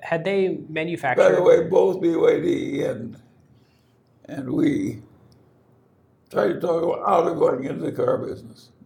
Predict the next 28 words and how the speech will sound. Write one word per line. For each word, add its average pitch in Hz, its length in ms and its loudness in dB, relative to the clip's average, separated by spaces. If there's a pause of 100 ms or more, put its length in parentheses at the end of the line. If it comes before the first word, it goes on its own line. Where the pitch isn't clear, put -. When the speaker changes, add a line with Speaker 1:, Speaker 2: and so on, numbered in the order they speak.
Speaker 2:
They're - 140 -12
gonna - 140 -12
buy 151 180 -6
a - 60 -6
bankrupt - 500 -4
car 135 180 -4
business - 400 -8
and - 120 -12
go - 120 -8
into - 120 -8
the 120 80 -8
car 127 260 -2
business. - 280 -10 (1120)
I - 100 -6
said, 170 160 -2
"That's, - 600 -4
that's - 280 -10 (520)
a - 80 -10
graveyard 175 640 0
for - 120 -2
human - 260 -4
hopes. 147 300 -4
Why 170 120 -2
would 151 180 -4
you - 100 -6
wanna 160 260 -6
do 151 220 -6
that?" - 280 -8